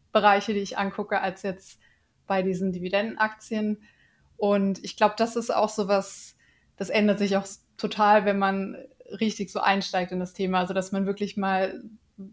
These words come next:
lernt zu verstehen, was sagen die Zahlen mir überhaupt aus?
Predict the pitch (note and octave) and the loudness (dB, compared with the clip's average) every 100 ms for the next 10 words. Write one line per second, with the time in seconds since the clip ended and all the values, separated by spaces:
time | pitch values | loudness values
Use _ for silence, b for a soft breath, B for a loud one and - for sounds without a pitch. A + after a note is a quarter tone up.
0 | _ G#3 G3+ G#3+ A3 A3 F#3+ - - - | _ 0 6 8 6 2 -8 -10 -10 -2
1 | G#3+ G#3 G3+ G3+ - - b b b b | 0 2 0 -2 -6 -18 b b b b
2 | G#3+ G#3+ G#3+ G3+ A3 G#3+ G3+ F#3+ F3+ F#3 | 6 6 6 2 4 4 4 2 2 2
3 | - G3 B3+ C4 - | 2 2 2 -2 -14